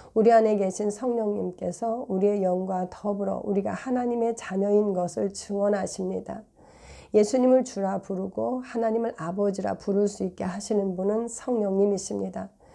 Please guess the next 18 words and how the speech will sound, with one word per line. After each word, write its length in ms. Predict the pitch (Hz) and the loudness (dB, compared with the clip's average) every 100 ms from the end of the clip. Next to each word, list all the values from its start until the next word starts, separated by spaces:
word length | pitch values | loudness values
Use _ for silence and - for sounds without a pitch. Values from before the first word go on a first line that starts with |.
| - - - | -20 -20 -10
그러므로 400 | - 208 208 208 | 0 2 4 2
말씀에 540 | 190 160 - 220 208 202 | 0 -4 -2 2 2 0
따라 420 | 185 196 226 254 - | -4 -2 -2 -2 0
예수님을 520 | 190 - 220 202 196 | 0 0 -2 -2 -2
믿고 580 | 185 208 208 - 190 190 | -2 -2 -4 -6 -6 -4
그분을 400 | - 196 208 202 | -2 0 2 0
주님으로 560 | 202 214 220 220 190 190 | 0 2 4 4 2 -4
고백했다면 1200 | - 202 202 - 240 - 208 185 190 202 196 - - - - - | -4 -4 -4 -6 -10 -6 -4 -4 -2 0 -2 -4 -20 -20 -20 -18
사탄이 580 | - - - 254 254 | -16 -12 -2 2 2
주는 260 | 202 190 185 226 | 2 2 2 2
의심들은 800 | 208 202 208 185 185 220 254 254 - _ | 2 2 -2 -2 -2 -2 -4 -8 -20 _
말씀으로 920 | - 165 196 - 220 185 190 208 226 226 | -10 -6 -4 -4 -2 -2 -2 -2 -4 -10
대항하면 640 | - 190 190 185 175 196 208 | -12 -6 -4 -4 -2 0 0
됩니다. 540 | 202 190 185 - 185 - _ _ _ _ _ _ _ _ - - - | -2 -4 -4 -8 -12 -16 _ _ _ _ _ _ _ _ -20 -20 -16
다음과 480 | - 190 214 202 202 | -8 0 4 6 6
같이 300 | 190 180 - | 2 -2 -4
말해 280 | 185 175 190 | -4 -2 -4
보십시오. 640 | 185 175 - - 180 185 | -4 -6 -10 -12 -10 -10